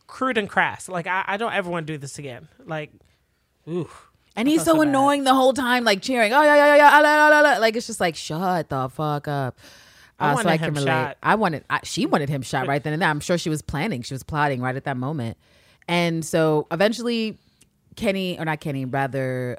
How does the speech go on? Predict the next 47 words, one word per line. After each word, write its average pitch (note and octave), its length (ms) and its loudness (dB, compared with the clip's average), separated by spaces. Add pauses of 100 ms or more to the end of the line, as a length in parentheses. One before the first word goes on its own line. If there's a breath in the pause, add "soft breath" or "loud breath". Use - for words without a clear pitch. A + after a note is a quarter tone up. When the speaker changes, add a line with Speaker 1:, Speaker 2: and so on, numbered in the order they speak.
Speaker 2:
uh, C3 200 -6
Frank D3 300 -8
is C3+ 80 -10
able C3 220 -6
to A#2+ 40 -8
just, B2+ 220 -10
like, A#2+ 280 -10 (400 soft breath)
just, - 200 -10
like, C3+ 160 -4
run C#3+ 160 -4
off C3+ 180 -6
into C3+ 180 -8
a A#2+ 40 -6
bush A#2 400 -8
because A#2+ 340 -10
his B2+ 160 -10
side B2 320 -8
road A2+ 300 -8
gives A2+ 200 -12
him A#2 100 -10
maybe, A#2 180 -8
like, G#2+ 160 -10
five G#2 260 -12
minutes G2 340 -12
time G#2 280 -12
to - 100 -14
get A2 100 -12
out G2+ 140 -12
the G#2+ 80 -16
car A2 400 -8 (360 loud breath)
and C#3+ 140 -8
go F3+ 140 2
somewhere. D#3+ 520 -4 (260 loud breath)
And E3+ 200 -2
they D#3+ 80 0
eventually F#3+ 460 0
catch E3+ 320 -4
up B3+ 240 -2
with F3 120 -4
the E3 80 -6
car. G#3+ 540 -2
And, G3+ 240 -4
you C4+ 80 -4
know, F#3 300 -2 (640)
another F3+ 320 0
subtle, F3+ 540 2
uh, D#3+ 640 -2